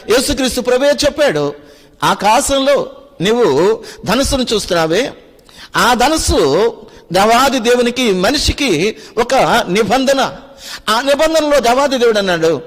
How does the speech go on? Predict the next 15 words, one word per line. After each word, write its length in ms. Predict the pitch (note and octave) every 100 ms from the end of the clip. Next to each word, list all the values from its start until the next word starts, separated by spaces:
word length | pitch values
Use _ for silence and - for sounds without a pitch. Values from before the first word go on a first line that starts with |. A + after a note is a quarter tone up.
| - - F3
"ఈ 120 | G3
భూమిని 500 | D#3+ A#3 A#3+ G#3+ G#3
నేను 840 | F#3+ B3 D#4 A#3+ D3+ F#3 A3+ - - - - -
నీటితో 440 | E3+ C4+ D4 B3 F#3+
నాశనం 460 | E3 D#3 F3 E3+ D#3 D3
చేయనని" 320 | C#3 C3+ C3
అన్నాడు. 380 | B2+ C3 B2+ - - _ _ _ - - -
మరి 160 | D4 D4
ఎలా 240 | B3 D4+
నాశనం 360 | D4+ D#4 - D#4+
అయిపోతుంది? 640 | D#4 D#4 D#4 D4+ E4+ - - - - - -
యుగాంతంలో 600 | F3+ A3 C4+ - G#3+ F#3+
నాశనం 360 | F3 G3 A#3 A3
కలగాలి 420 | G3 G3 C4 B3+
కదా. 240 | C4 D4